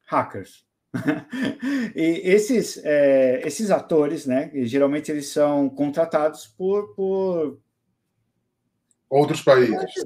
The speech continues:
Speaker 1: países, né? Então, a Grande Guerra: Estados Unidos, Rússia e China. A gente pode citar os três aí que tá no topo. Você pode acompanhar praticamente em tempo real esses, é, é, é,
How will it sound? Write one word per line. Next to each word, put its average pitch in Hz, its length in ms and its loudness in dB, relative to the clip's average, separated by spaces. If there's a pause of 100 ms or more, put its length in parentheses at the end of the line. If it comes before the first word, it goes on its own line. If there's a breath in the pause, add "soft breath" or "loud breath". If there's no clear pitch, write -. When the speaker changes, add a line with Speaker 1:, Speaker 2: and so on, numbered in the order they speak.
(120)
Speaker 1:
países, 262 540 -2
né? 175 260 -4 (300 soft breath)
Então, 220 200 6
a 170 220 6
Grande 180 380 0
Guerra: 135 300 2
Estados 180 360 -4
Unidos, 240 500 0
Rússia 196 380 -8
e 180 40 -8
China. 104 460 -10 (480)
A 127 60 -8
gente 117 100 -8
pode 139 220 -4
citar 151 260 -2
os 160 220 -8
três 127 360 -2
aí 120 260 -4
que 214 320 -10 (540 soft breath)
tá 170 100 2
no 262 240 -2
topo. 156 440 0
Você 127 320 -10
pode 139 320 -2
acompanhar 151 640 0
praticamente 160 580 -4
em 175 40 -12
tempo - 380 -8
real 156 460 0
esses, 113 440 -16 (540)
é, 120 60 -10
é, 123 520 -8
é, - 80 -14